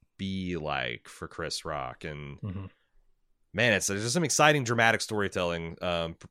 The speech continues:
Speaker 1: p-, uh, potential that they've, they've built by spending twenty minutes building this emotional pressure that doesn't get relieved.
Speaker 2: Well, let me ask you this.
Speaker 1: Uh,
Speaker 2: What if Calamita goes out to Uncle Jack's feed and seed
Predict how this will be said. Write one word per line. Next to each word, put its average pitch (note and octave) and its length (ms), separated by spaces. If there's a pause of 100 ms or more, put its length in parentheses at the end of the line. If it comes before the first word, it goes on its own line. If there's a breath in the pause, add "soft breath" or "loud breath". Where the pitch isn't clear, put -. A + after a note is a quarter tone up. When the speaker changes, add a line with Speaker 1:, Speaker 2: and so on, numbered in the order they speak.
Speaker 1:
p-, A#2 60
uh, E2+ 360 (100)
potential G2+ 460
that F2+ 140
they've, F2+ 300 (220)
they've F2 380 (280)
built C#3+ 320
by G#2+ 140
spending C#3 500
twenty B2+ 360
minutes A2 400 (160)
building A2+ 420
this G#2 260
emotional G2+ 600
pressure D#2+ 600 (300)
that F2+ 140
doesn't F#2+ 260
get F2+ 160
relieved. D#2+ 500
Speaker 2:
Well, D#3 200
let G3+ 100
me B3+ 80
ask A3+ 160
you B2+ 80
this. F2+ 240
Speaker 1:
Uh, D#2 80
Speaker 2:
What D3+ 220
if B3 120
Calamita A#2 520
goes G#2 240
out F#2+ 180
to F#2+ 300
Uncle G#2 220
Jack's F#2 420 (120)
feed F#2+ 240
and F2 80
seed G2 300